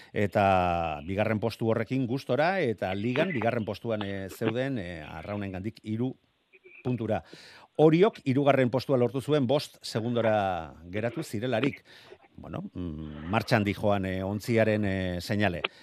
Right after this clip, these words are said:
Hondarribiak estropada oso ona egin zuen lehen txanda irabazita,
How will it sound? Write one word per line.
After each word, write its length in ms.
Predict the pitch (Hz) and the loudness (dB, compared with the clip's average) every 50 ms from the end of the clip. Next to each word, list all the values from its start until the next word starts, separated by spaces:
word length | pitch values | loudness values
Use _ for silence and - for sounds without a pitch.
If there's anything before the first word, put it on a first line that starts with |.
| - - - - - - | -20 -20 -20 -20 -4 2
Hondarribiak 760 | - 139 151 156 180 190 214 202 196 196 214 233 240 - - - - - _ _ _ - | 4 6 6 8 8 8 8 6 8 8 8 8 8 4 -2 -16 -16 -18 _ _ _ -16
estropada 720 | 95 - - 123 107 123 113 110 107 104 101 101 92 85 - - - - - - - - - - - | -12 -6 -4 -2 0 0 0 2 2 0 0 0 -2 -2 -2 -2 -2 -2 -4 -6 -10 -14 -14 -8 -6
oso 200 | 120 131 - 160 143 | -4 -2 0 0 0
ona 100 | 113 98 | 0 0
egin 160 | 95 104 98 | -2 -2 -4
zuen 300 | - 110 101 90 90 95 | -4 -4 -4 -4 -4 -4
lehen 220 | 107 107 104 101 95 | -4 -4 -4 -4 -4
txanda 300 | - 131 123 120 104 92 | -2 -2 -2 0 0 -2
irabazita, 500 | 92 120 165 165 131 - 101 - 175 208 | -2 -2 -2 -2 -4 -4 -4 -2 -2 0